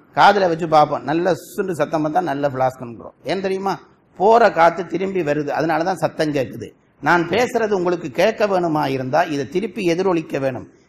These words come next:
எதிரொலிப்பதற்கு ஆகாயம் என்ற ஒரு cover இருக்கிறபடி தான் வருது. ஆகவே ஆகாயம் ஒரு பொருள். அப்போ மொழியினுடைய அடிப்படையிலே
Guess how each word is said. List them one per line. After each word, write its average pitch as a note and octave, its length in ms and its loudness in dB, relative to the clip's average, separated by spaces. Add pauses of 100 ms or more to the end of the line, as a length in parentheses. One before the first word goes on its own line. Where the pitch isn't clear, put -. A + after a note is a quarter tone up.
(100)
எதிரொலிப்பதற்கு F3+ 840 2 (100)
ஆகாயம் G3 540 2
என்ற F#3+ 200 0
ஒரு D3+ 180 2
cover G3+ 300 4
இருக்கிறபடி D#3+ 460 0
தான் F#3+ 200 2
வருது. E3 280 2 (120)
ஆகவே F3 420 4
ஆகாயம் D#3+ 460 4
ஒரு C#3 140 2
பொருள். E3+ 260 4 (2500)
அப்போ B3 240 6
மொழியினுடைய D#4 720 6
அடிப்படையிலே A3 680 4